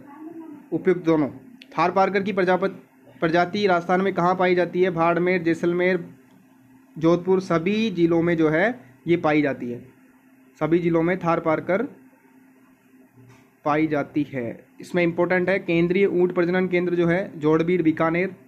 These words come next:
राजस्थान में कौन से पशु के लिए राजस्थान भारत में प्रथम स्थान रखता है? वह है ऊंट। राजस्थान का किस जगह ऊंट का भारतवर्ष में प्रसिद्ध है? नाचना, जैसलमेर जो है नाचना प्रजाति के जो हैं ऊंट काफ़ी प्रसिद्ध हैं। ऊँटों को पालने वाली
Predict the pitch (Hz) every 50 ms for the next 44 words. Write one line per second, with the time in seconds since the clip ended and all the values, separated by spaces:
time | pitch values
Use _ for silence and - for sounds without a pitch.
0 | _ _ _ _ - - - 147 151 156 156 156 180 180 185 185 180 175 170 175
1 | 180 175 - - 190 185 180 170 165 180 180 180 180 185 185 170 165 160 160 -
2 | 175 175 175 160 160 165 170 170 170 170 180 180 185 196 - - - - - -
3 | 160 - 180 180 170 180 175 175 175 170 165 - 170 170 175 170 165 165 170 175
4 | 175 - 165 170 180 185 185 - - - - _ _ _ _ _ - - 151 151
5 | - 185 180 190 185 185 185 180 175 185 180 190 190 170 175 175 180 180 - 196
6 | 185 180 196 190 196 190 165 160 165 175 185 170 180 180 170 - 190 175 180 170
7 | 170 180 175 170 160 156 156 156 156 - 180 185 185 180 170 170 190 180 180 175
8 | 170 151 143 156 165 160 175 180 165 156 151 - 170 180 175 175 165 165 165 160
9 | 165 165 165 170 165 170 170 170 185 180 160 165 170 175 175 170 - 151 156 -
10 | 170 160 160 - 175 170 156 139 170 180 202 - - - - _ _ - _ _
11 | _ _ _ _ _ _ _ - 170 170 170 180 180 196 185 185 175 170 180 185
12 | 190 190 185 190 185 -